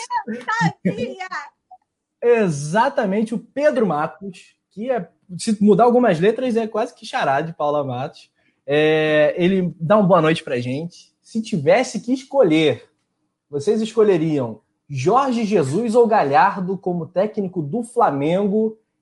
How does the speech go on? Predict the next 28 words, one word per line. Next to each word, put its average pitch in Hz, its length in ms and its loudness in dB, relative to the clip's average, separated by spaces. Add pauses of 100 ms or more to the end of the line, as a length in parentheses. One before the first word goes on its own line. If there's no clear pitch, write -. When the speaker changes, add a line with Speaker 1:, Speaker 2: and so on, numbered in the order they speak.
(140)
Speaker 2:
Essa 220 380 0
bomba 196 680 6
vai 185 180 0
primeiro 156 320 -6
pra 139 120 -6
Paulinha, 127 460 -8
vou 139 80 -10
endereçar 135 500 -2
aqui 127 140 -12
pra 123 280 -8 (460)
minha 143 280 2 (320)
amadíssima 151 760 2
Paula 139 280 0
Matos, 139 460 -4
depois 143 320 -2
o - 60 -18
Poeta 143 320 0
e 220 40 -2
você 233 260 2
também 139 240 -6
no 127 120 -8
chat. - 580 -10 (460)
"Jesus 160 520 0
ou 190 120 0
Galhardo?" 113 540 0
Valendo. 135 640 2 (360)
Paula. 117 440 2 (800)
Speaker 1:
Galhardo. 220 680 -12